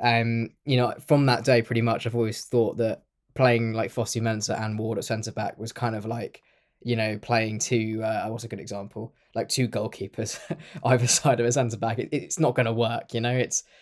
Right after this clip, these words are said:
it's, it was bizarre. It didn't look right at the time, and I, I never really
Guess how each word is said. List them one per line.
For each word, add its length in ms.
it's, 220
it 140
was 140
bizarre. 500
It 60
didn't 260
look 200
right 200
at 80
the 80
time, 460
and 120
I, 220
I 200
never 260
really 440